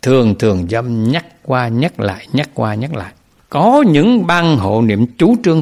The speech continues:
không thăm thân, nói rằng là thăm thân lỡ thần thức chưa ra khỏi. Mình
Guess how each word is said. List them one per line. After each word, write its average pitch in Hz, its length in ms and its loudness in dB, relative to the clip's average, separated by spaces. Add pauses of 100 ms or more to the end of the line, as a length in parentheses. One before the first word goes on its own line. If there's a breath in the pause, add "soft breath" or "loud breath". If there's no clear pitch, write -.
không 220 420 0 (100)
thăm 180 200 0
thân, 170 140 0 (500)
nói 196 260 2
rằng 127 140 0
là 110 180 -4 (160)
thăm 196 400 0
thân 165 360 -2
lỡ 117 280 2 (100)
thần 101 300 -6
thức - 320 -6
chưa 185 200 4
ra 143 220 -4
khỏi. 131 200 -4 (200)
Mình 143 320 4